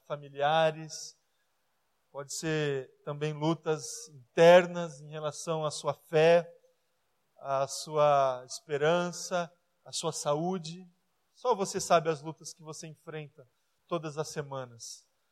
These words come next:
Agora, o que nós sabemos também, meu irmão e minha irmã, é que a gente tem um Deus.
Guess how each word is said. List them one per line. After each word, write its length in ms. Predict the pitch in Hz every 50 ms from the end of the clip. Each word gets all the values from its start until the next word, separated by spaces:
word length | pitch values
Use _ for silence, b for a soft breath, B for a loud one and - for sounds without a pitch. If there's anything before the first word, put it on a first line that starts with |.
| _ _ _ _ _ _ _
Agora, 420 | - 139 143 139 156 151 156 160 160
o 60 | 156
que 140 | 156 - 190
nós 260 | 180 185 185 190 185
sabemos 540 | - - 185 165 151 175 190 190 180 170 -
também, 560 | - 170 160 156 165 175 170 160 156 151 143
meu 200 | 143 143 147 147
irmão 220 | 147 143 143 147
e 40 | 147 147
minha 140 | 147 143
irmã, 280 | 143 139 139 135 135 135
é 80 | 135 135
que 260 | - - - 160 156
a 80 | 151
gente 240 | 147 143 151 147 -
tem 160 | - 165 160
um 120 | 165 170 160
Deus. 680 | 139 139 135 131 120 113 - - - - - - -